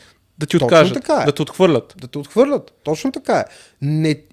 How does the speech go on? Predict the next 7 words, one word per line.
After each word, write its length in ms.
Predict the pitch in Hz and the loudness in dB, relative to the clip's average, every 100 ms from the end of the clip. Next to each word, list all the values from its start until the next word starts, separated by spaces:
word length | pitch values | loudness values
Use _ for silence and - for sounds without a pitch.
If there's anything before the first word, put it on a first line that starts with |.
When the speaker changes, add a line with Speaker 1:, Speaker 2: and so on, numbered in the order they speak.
| _ | _
Speaker 2:
и 240 | 165 151 135 | -6 -4 -4
най-нормалното 1400 | 123 117 120 160 247 262 247 226 196 190 226 220 202 180 | -6 -6 -2 2 2 4 2 0 0 0 2 0 -2 -6
нещо 540 | 165 156 170 175 - 170 | -4 -2 -2 -4 -6 -6
е 80 | |
да 120 | 147 131 | -4 -8
бъдеш 440 | 127 160 151 - | -6 -6 -6 -12
отхвърлен. 640 | 123 - 120 110 95 - | -18 -14 -8 -8 -10 -16